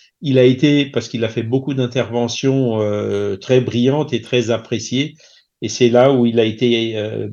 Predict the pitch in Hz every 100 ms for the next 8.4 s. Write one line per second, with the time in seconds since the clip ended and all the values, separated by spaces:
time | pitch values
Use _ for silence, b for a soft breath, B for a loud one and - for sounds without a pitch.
0 | 107 - 139 156 - 135 127 147 170 143
1 | 123 127 143 127 123 117 117 - - 107
2 | 127 - 113 110 104 101 104 117 110 101
3 | 98 - 113 101 101 101 107 113 107 101
4 | 104 101 101 92 87 92 _ _ _ _
5 | _ _ 110 104 120 113 - 135 135 120
6 | 113 107 113 127 107 104 101 95 b b
7 | b b - 107 98 113 110 - 98 -
8 | 98 98 127 151